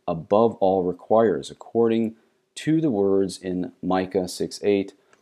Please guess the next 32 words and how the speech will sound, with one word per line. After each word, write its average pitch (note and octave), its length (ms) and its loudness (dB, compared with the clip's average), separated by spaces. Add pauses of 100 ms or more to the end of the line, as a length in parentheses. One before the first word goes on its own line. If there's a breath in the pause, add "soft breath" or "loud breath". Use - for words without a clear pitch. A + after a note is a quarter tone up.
(240 soft breath)
'I G2 80 4
will G2 140 2
show C3+ 400 2
thee, C#3 180 4
O A2 120 4
man, G#2+ 360 0
what F#2+ 100 0
is F2 160 -6
good, G#2+ 340 2
and F2+ 160 -6
what G2 300 -4
doth F#2+ 440 0
the F#2 80 -4
Lord G2 340 2
require A2+ 480 0
of D#2+ 120 -6
thee, D#2 240 -10 (460)
but G2 140 -4
to G#2 60 -6
do G2+ 160 0
justly, A#2+ 720 0
and F#2 140 -8
to F2+ 100 -12
love G2+ 280 0
mercy, F#2 680 -4 (140)
and E2 120 -14
to F#2 80 -8
walk E2 280 -4
humbly G2 360 -4
with F2 200 -8
thy E2+ 160 -10
God.' D#2 340 -14